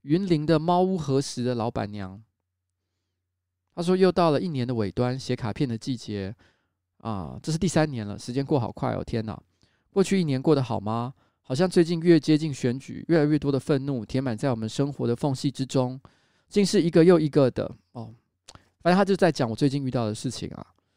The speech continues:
这种时候我都会看看你的发文，然后觉得幸好不是每个人都是一样的，幸好也有人正在对抗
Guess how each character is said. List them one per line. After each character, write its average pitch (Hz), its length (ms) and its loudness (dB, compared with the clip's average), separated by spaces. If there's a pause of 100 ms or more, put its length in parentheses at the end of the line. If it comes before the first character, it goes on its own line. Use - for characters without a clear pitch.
(560)
这 262 100 0
种 196 160 6
时 139 180 0
候 165 160 4
我 123 80 6
都 147 80 4
会 160 80 6
看 170 160 2
看 151 160 0
你 113 40 -6
的 113 60 -2
发 131 240 -2
文， 110 280 -2
然 120 120 -2
后 151 80 0
觉 131 140 0
得 123 100 2
幸 139 220 -4
好 120 100 -4
不 117 140 -4
是 - 100 -8
每 123 120 -2
个 107 100 -6
人 101 140 -2
都 123 120 0
是 143 140 -4
一 110 100 -4
样 110 240 -4
的， - 160 -16 (260)
幸 240 200 4
好 147 140 6
也 151 60 10
有 151 120 10
人 120 100 2
正 156 140 -4
在 151 140 2
对 147 180 4
抗 127 240 0